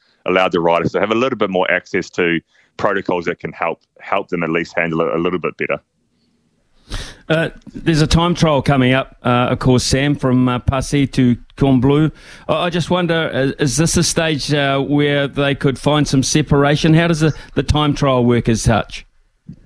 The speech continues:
Speaker 1: Um, I guess that's the, it's the one, we've just been speaking about the team, the teams, but, um, I guess it's the one stage of the twenty-one that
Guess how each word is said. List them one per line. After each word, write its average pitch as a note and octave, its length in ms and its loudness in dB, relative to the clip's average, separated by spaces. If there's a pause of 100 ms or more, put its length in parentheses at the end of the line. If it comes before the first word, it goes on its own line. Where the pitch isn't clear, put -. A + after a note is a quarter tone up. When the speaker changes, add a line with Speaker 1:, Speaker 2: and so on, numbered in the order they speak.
(960)
Speaker 1:
Um, D#3 580 0 (140)
I A#2+ 100 0
guess D#3 280 -4
that's C3 180 -2
the, A#2+ 220 0
it's A#2 160 -2
the A#2 100 2
one, A2 800 -4 (160)
we've A2 120 -2
just A2+ 180 -2
been G#2+ 120 0
speaking G2+ 300 -4
about G2 200 0
the - 80 -4
team, F#2+ 440 -4 (160)
the G#2 80 -8
teams, G2 480 -4
but, F#2+ 260 0
um, F2+ 280 -2 (320)
I G2 60 -2
guess A2 200 -4
it's G#2+ 140 -12
the G#2 80 0
one G#2 260 0
stage G2+ 340 -2
of F2+ 100 -8
the F#2 100 -2
twenty-one F#2+ 640 -2
that F2+ 240 -2